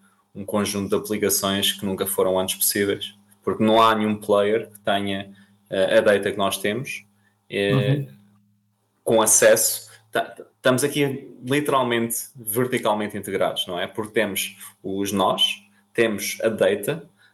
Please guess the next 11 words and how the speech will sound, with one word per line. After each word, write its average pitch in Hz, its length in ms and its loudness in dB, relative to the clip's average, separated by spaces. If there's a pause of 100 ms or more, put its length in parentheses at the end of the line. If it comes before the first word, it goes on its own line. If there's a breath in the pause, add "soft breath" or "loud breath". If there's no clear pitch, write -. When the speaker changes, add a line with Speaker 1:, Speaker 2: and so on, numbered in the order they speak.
(100)
Speaker 1:
eh, 107 360 2
e 117 100 0
temos 120 640 -2
um, 113 220 -6
aplicações, 120 960 -2 (120)
temos 113 200 0
a 117 60 4
própria 113 400 2
blockchain, 101 480 0
não 113 160 -4
é? 135 160 -4